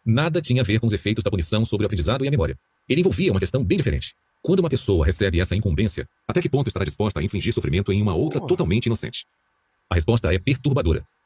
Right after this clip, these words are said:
Speaker 1: Sob circunstâncias semelhantes ao pesadelo recém-descrito, em geral, o professor esteve disposto a infligir o máximo de dor possível. Em vez de cederem às súplicas da vítima, quase dois terços das cobaias do experimento de Milgram acionaram cada uma das trinta alavancas de choques até a última, quatrocentos e cinquenta volts,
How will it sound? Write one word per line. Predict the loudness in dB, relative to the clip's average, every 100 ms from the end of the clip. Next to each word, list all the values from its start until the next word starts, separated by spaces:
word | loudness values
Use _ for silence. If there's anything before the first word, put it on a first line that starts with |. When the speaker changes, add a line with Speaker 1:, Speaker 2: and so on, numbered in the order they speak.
| _ _
Speaker 1:
Sob | -2 0
circunstâncias | 2 0 0 0
semelhantes | 0 2 2 0
ao | -2 -2
pesadelo | 0 0 2 2 2 0
recém-descrito, | -2 0 0 -2 -4 -12 _ -2
em | 2
geral, | 4 2
o |
professor | 0 0 0 0
esteve | 0 -2
disposto | 0 0 0 -2
a | -2
infligir | 0 0 0
o | 2
máximo | 0 0 0
de | 0
dor | 0
possível. | -2 -4 -6 -10 _ _ _ -2
Em | 0
vez | 2
de | 0
cederem | 2 2
às | 2
súplicas | 0 0 0
da | 0
vítima, | 0 -2 -8 _
quase | 0 2 2
dois | 0 2
terços | 0 0 0
das | 0
cobaias | 2 0 0
do | -2
experimento | 0 0 0
de |
Milgram | 0 0 -4 _ -4
acionaram | 0 0 0 -2
cada | -2 0 2
uma | 2 2
das | -2
trinta | -2 -2 0
alavancas | 0 0 0 -2
de |
choques | 0 -2 -2 -6
até | -6 -2
a | 0
última, | 0 -2 -8 -10 _
quatrocentos | -2 -2 -4 -2 0
e | 0
cinquenta | 0 0 2
volts, | 0